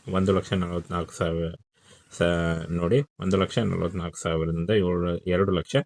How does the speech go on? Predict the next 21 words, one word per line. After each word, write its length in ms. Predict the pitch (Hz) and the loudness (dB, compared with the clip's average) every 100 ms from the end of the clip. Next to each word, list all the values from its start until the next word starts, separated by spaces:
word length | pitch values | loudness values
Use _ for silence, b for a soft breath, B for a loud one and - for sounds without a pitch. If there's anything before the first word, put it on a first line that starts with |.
| _ _ _ _ | _ _ _ _
ಎಪ್ಪತ್ತೆಂಟು 460 | 95 92 98 90 82 | -4 0 2 2 2
ಸಾವಿರವರೆಗೂ 680 | - 82 80 80 80 87 120 | 2 2 4 2 2 0 0
per 220 | 92 85 | 0 0
month 220 | 82 80 | 0 -4
ಸ್ಯಾಲರಿ 360 | - 80 78 78 | -2 -2 -2 -6
ಆಗಿರುತ್ತೆ. 420 | 78 80 78 123 | -4 -8 -6 -6
ಅಸೋಸಿಯೇಟ್ 720 | - _ _ 98 - 98 90 | -6 _ _ -4 2 2 2
ಪ್ರೊ-, 260 | 85 87 _ _ _ | -2 -4 _ _ _
ಪ್ರೊಫೆಸರ್ 480 | 90 82 92 - 135 - _ B B _ | -6 -2 0 2 0 -2 _ B B _
ಒಂದು 200 | - 98 | 0 4
ಲಕ್ಷ 240 | 95 87 - | 4 2 0
ಮೂವತ್ತೊಂದು 600 | 120 98 92 92 87 85 | 0 0 0 2 2 0
ಸಾವಿರದಿಂದ 520 | - 87 85 85 92 | 2 4 4 2 2
ಎರಡು 280 | 113 87 87 | 2 2 0
ಲಕ್ಷ 200 | 85 - | -2 -2
ಹದಿನೇಳು 400 | 85 80 87 85 | -2 -2 -2 -2
ಸಾವಿರವರೆಗೂ 640 | - 82 80 80 78 117 | 0 -2 0 0 0 -2
per 300 | 139 _ 85 | -4 _ -6
month 240 | 80 82 - | -2 -6 -4
ಸ್ಯಾಲರಿ 340 | - 82 80 | -4 -2 0
ಆಗಿರುತ್ತೆ. 480 | 80 80 80 - 160 | 0 0 -4 0 0